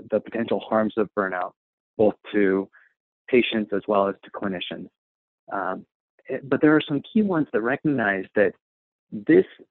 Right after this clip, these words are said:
that burnout impairs productivity. It impairs efficiency. And, and as much as this, uh,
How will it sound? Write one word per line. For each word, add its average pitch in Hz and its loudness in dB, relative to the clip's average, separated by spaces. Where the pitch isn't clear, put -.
that 131 0
burnout 165 4
impairs 147 2
productivity. - -6
It 120 0
impairs 165 4
efficiency. - -4
And, 139 2
and 143 4
as 143 2
much 180 4
as 160 6
this, 156 6
uh, 117 2